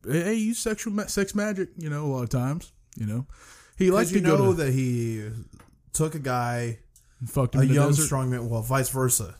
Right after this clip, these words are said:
Speaker 1: Yeah, yeah, then
Speaker 2: Uh,
Speaker 1: pounded.
Speaker 2: gave them a bunch of fucking psychedelics.
Speaker 1: Yeah.
Speaker 2: And then, you know, like, the culmination of his ceremonies were always to open up his last chakra, which was him getting fucked in the ass.
Speaker 1: Yeah.
Speaker 2: By, like, an attractive young man.
Speaker 1: No, he's committed.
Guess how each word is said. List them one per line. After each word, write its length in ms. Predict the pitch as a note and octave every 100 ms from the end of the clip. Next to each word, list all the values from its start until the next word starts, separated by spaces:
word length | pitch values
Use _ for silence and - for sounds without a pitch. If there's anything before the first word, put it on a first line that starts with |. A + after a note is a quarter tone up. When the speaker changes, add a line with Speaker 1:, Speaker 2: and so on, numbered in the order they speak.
| _
Speaker 1:
Yeah, 220 | B2+ A#2 F#2+
yeah, 200 | A#2 F#2
then 200 | A2 A2+ A#2
Speaker 2:
Uh, 40 |
Speaker 1:
pounded. 360 | A2+ A#2 C#3+ B2
Speaker 2:
gave 220 | B2+ B2+
them 520 | B2+ A#2+ A#2 A2+ A#2
a 20 | -
bunch 240 | B2 -
of 160 | B2 G#2
fucking 760 | - A2+ B2+ A2 G2+ G2 G2+ - _ -
psychedelics. 920 | C#3 B2+ A#2 A#2+ A#2+ A#2 - - - -
Speaker 1:
Yeah. 140 | C#3 D3 - _ _ -
Speaker 2:
And 160 | A#2
then, 400 | A#2+ A#2 A#2 A#2 -
you 120 | C3
know, 160 | A#2+ A2+ A2+
like, 160 | A#2
the 80 | A#2+
culmination 680 | - C#3+ C3+ B2+ C3 A#2 A#2+
of 100 | A2
his 120 | A2
ceremonies 560 | B2 A#2+ A#2 A2+ A2+
were 160 | A2+ G#2+
always 380 | G#2 G#2+ G#2+ -
to 80 | G2+
open 280 | G#2+ A2 G#2+
up 140 | G#2+
his 160 | G2+ G#2
last 300 | G#2+ G#2 -
chakra, 540 | G#2 G#2 - F2+ E2
which 200 | F#2 G2
was 220 | F#2+ F2
him 180 | - G2
getting 340 | G2 D#2+ E2 D2+ _ -
fucked 340 | - B2 A2
in 80 | G2+
the 120 | E2 F2+
ass. 420 | G#2 F#2 - -
Speaker 1:
Yeah. 200 | C3 - - _ _ _ _
Speaker 2:
By, 120 | - F3
like, 220 | D3 D3+
an 180 | C#3+ C3+
attractive 500 | B2 D#3 D#3 C#3 A#2+
young 240 | C3 C3
man. 380 | B2 D#3 G2+ F#2+ -
Speaker 1:
No, 120 | C#3
he's 120 | C#3+
committed. 380 | - F3 F3